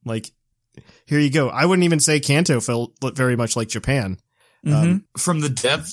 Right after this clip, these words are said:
Speaker 3: stories that I've heard, a lot of it came down to just they did not have the disk space to make it very personalized.
Speaker 1: Yeah.
Speaker 3: Like, they couldn't, they didn't have a lot of assets, but when they hit Johto, they were familiar enough with the engine. They started being like,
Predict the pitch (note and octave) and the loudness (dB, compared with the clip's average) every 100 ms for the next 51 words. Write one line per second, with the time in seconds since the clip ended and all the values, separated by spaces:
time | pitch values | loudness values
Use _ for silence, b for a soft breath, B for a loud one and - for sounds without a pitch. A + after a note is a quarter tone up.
0 | - - - - - - A#2 A#2+ C3 A#2 | -18 -8 0 2 2 -2 -6 -2 0 0
1 | F#2+ F2 G2 A2 - A2+ F#3 E3+ - C3 | -2 -4 -4 -4 -4 -4 -2 -4 -4 -4
2 | A#2 A2+ A#2 G#2+ G#2+ A2 G#2 A2 A2 B2+ | -2 -2 -2 -2 0 0 0 0 2 0
3 | C#3 A#2+ A2+ G2+ G#2 G2 F2+ - - G#2 | 0 -4 -4 -4 -2 -2 -4 -8 -10 -2
4 | G#2+ - - A#2+ - - - - - G2 | 0 0 0 -2 -6 -4 -2 0 -2 -4
5 | F#2+ A2 - G2+ F2+ - G2+ - E3 F3+ | -6 -6 -4 -4 -4 -6 -2 -2 -2 -6
6 | G#3 A#3+ A3 - B E4+ A#2 A#2+ A2+ B2+ | -6 -4 -4 -4 B 0 2 0 0 -2
7 | D3 B2+ A2 _ _ _ _ C3 B2 C#3 | -2 -6 -8 _ _ _ _ -2 0 0
8 | B2 A2 G2+ G#2+ D3+ D#3+ - A2+ D3+ C#3+ | 0 0 0 0 0 -2 -4 -2 0 0
9 | C#3+ - A#2+ D#3+ E3 A2+ G2+ A2 G#2+ G2 | -2 -2 -2 0 0 0 0 -2 -2 -4
10 | - A#2 B2+ B2+ A2+ A2 A#2 A2 G#2 G#2+ | -6 -4 0 0 0 -2 -4 -4 -4 -4
11 | A2+ G#2+ F#2+ G2 - G#2 G2+ - G#2+ F#2+ | -4 -4 -4 -2 0 0 -4 -4 -6 -4
12 | G2 F#2+ | -6 -8